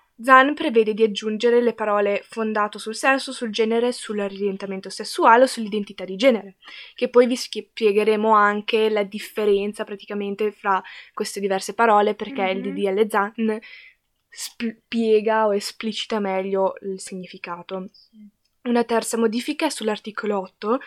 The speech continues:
Speaker 1: che riguarda il decreto legislativo del duemilatré, quindi sulla parità del trattamento degli individui indipendentemente da colore della pelle, dalla provenienza etnica,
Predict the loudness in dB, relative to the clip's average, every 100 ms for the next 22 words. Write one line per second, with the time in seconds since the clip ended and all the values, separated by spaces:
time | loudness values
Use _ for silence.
0 | -18 -20 0 2 6 8 8 6 2 2
1 | -2 -4 -4 -2 0 0 -2 -8 -10 -10
2 | 0 2 2 -6 -2 0 0 -2 -2 -4
3 | -6 -8 -10 -10 _ _ _ -20 -20 -20
4 | _ -2 2 2 0 -2 -2 -2 -4 -6
5 | -6 -6 -8 -6 -6 -4 -6 -4 -2 0
6 | 0 0 -2 -2 -2 -4 2 2 4 2
7 | 0 0 -2 -2 2 4 2 0 -4 -6
8 | -4 -4 -2 0 0 2 0 2 0 0
9 | -6 -20 _ -6 -6 -6 -4 -2 -2 _
10 | -8 -4 -4 -4 0 0 0 -6 -8 -2
11 | -2